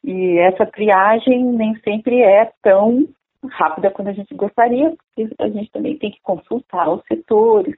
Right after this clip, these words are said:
pra encaminhar as pessoas. Nós vamos fazendo isso um a um. Esse trabalho, ele é artesanal. E eu posso dizer que ele é, é muito interessante, porque nós ficamos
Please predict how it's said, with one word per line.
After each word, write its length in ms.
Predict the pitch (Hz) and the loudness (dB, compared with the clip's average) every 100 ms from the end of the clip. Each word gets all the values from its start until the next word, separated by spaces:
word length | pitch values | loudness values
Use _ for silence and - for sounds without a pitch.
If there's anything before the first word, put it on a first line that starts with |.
| _ | _
pra 240 | - 170 | -6 -4
encaminhar 540 | 180 196 - 180 170 160 | -6 -10 -12 -6 -4 -6
as 80 | - | -6
pessoas. 500 | 262 - 220 220 214 _ _ _ _ _ | -10 -2 2 2 0 _ _ _ _ _
Nós 140 | 196 196 | -8 0
vamos 260 | 220 226 - | 0 0 0
fazendo 380 | 226 233 220 | 0 0 -4
isso 400 | 226 254 - 269 - _ _ _ - | -6 -6 -6 -8 -10 _ _ _ -2
um 320 | 240 285 330 - - | 0 0 -2 -10 -2
a 140 | 269 | 0
um. 260 | 226 151 175 | 2 0 -2
Esse 160 | 170 | -2
trabalho, 440 | - - 175 220 233 | -2 -4 0 2 2
ele 180 | 233 247 | 2 2
é 160 | 240 240 _ _ _ - | 2 -4 _ _ _ -2
artesanal. 840 | 220 220 240 240 240 190 165 175 _ - - | -2 0 0 2 2 2 0 -2 _ -4 0
E 60 | 220 | 0
eu 60 | |
posso 360 | 214 196 202 233 | 2 2 0 -4
dizer 460 | 202 202 202 - 311 | -8 -8 -6 -6 -8
que 180 | - | -8
ele 160 | 247 240 | -2 0
é, 180 | 214 220 202 185 - | 2 0 -2 -8 -6
é 360 | 202 208 208 | -2 -2 -2
muito 380 | 214 208 254 262 | -2 2 4 4
interessante, 680 | 220 226 302 - 196 190 - | 2 0 -2 -2 -4 -4 -6
porque 540 | - - _ 180 180 190 _ _ _ - | -20 -20 _ -6 -6 -8 _ _ _ -6
nós 180 | 196 196 | -6 -6
ficamos 340 | - 196 190 | -12 -10 -10